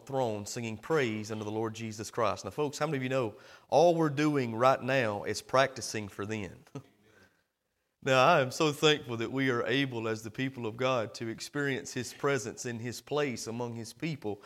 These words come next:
And, and what a blessing it is to be here with you. But I can't wait for the day when we are unhindered by this flesh in the presence of Jesus, singing praises around the throne. So w-, really what we've experienced here this morning is just a little bit of heaven.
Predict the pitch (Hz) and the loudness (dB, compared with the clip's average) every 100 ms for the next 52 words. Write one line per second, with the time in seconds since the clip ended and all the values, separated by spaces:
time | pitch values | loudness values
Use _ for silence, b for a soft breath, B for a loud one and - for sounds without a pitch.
0 | B B B 107 107 95 113 101 131 123 | B B B -8 -6 -4 -6 0 0 2
1 | 127 143 143 123 120 127 - 113 131 151 | 2 0 0 -4 -2 -2 -2 -6 -4 -4
2 | 120 117 131 147 - 113 113 - B B | -4 -4 -4 -6 -6 -4 -4 -6 B B
3 | - 139 - 170 143 165 175 - 190 160 | -4 -2 2 0 4 2 2 -4 -6 2
4 | 127 107 123 131 120 123 135 117 135 143 | 4 4 0 -4 -4 -2 0 0 -2 -4
5 | 135 160 156 143 139 139 135 - 131 113 | -4 -4 -4 0 0 0 -6 -6 -2 0
6 | 113 127 110 104 143 143 151 - 143 123 | -2 -6 -8 -4 0 0 -2 -8 -10 -6
7 | 117 104 107 104 - B B B - - | -6 -6 -6 -8 -14 B B B -6 0
8 | 131 120 110 160 160 117 110 107 107 113 | 0 0 0 2 4 2 -2 -2 -2 0
9 | 117 113 - 127 117 98 - 120 113 B | 0 -4 -2 0 0 -2 0 0 -2 B
10 | B 165 185 196 294 190 170 170 165 127 | B -10 2 4 6 8 6 6 2 2
11 | 151 - - 190 160 127 - - 151 147 | -2 -4 2 4 4 2 -4 -6 -2 0
12 | 131 127 - 156 165 131 123 127 120 135 | 0 -4 -2 2 4 2 -2 -4 0 0
13 | 127 117 110 117 104 | 2 0 2 0 0